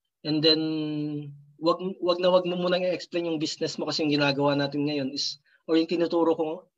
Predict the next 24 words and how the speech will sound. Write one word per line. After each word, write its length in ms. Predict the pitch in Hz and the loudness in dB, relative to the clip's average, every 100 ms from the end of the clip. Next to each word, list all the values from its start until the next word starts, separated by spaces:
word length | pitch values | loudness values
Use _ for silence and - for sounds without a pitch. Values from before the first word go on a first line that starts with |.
| - | -8
tinuturo 480 | - 170 175 175 170 | -4 -2 -2 -2 -2
ko 40 | 180 | -6
sa 100 | 160 | -6
ngayon 320 | 170 156 143 | -2 -2 -2
is 160 | 143 - | -4 -4
yung, 320 | 147 143 139 - _ _ _ _ _ - | -4 -4 -6 -14 _ _ _ _ _ -12
ah, 80 | 147 | -4
inviting 560 | 156 139 151 147 170 | -4 2 2 2 -4
and 80 | 151 | -4
prospecting. 800 | 147 135 - 135 - - 127 127 _ _ _ | -2 -4 -2 -6 -4 -6 -6 -8 _ _ _
Ang 160 | 143 151 | -4 4
goal 160 | 175 | 4
lang 160 | 180 185 | 4 0
po 140 | 190 | 0
natin 260 | 180 175 175 | 0 0 -2
sa 160 | - 170 | -4 -2
ngayon 380 | 185 170 147 160 | -2 0 -2 -2
is 160 | 143 | -4
mag-pro-, 480 | 156 147 139 147 151 143 | -4 -6 -6 -6 -6 -6
ah, 180 | 139 | -6
mag-prospect 720 | 139 131 147 139 - - 160 - _ _ _ _ | -6 -6 -4 -4 -4 -4 -4 -4 _ _ _ _
and 160 | 143 135 | -6 -2
then 160 | 139 139 | 0 -2
mag-invite. 560 | 131 135 127 123 120 | -2 -4 -4 -4 -8